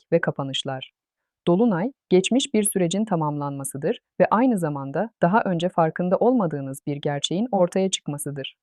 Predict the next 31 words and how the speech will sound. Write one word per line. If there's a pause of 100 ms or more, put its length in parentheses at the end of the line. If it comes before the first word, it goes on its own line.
(280)
Bu
dolunayda
Jüpiter
de (160)
gergin
bir
açıyla (120)
işin
içinde
olacak. (360)
Bu
da
bastırılmış
duyguların
açığa
çıkmasına, (140)
farkındalığın
artmasına (100)
ve
belki
de
içsel
huzursuzlukların
çözülmesine
yardımcı
olacak. (440)
Bu
süreçte (120)
yalnız
kalmak
isteyebilirsiniz.